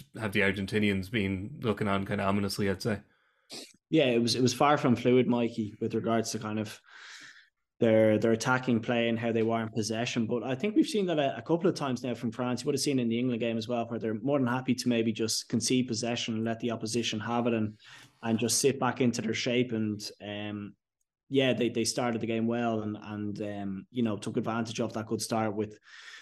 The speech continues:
Speaker 2: with the well-worked goal. It was, it was a mistake from a Moroccan point of view, a,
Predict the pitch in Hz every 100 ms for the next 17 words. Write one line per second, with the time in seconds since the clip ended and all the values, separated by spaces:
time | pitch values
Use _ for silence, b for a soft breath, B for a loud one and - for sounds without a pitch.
0 | B B 147 151 147 147 151 143 143 143
1 | 147 147 131 123 139 127 120 123 - 135
2 | 131 - 139 123 120 120 120 123 123 120
3 | 127 120 110 120 123 117 113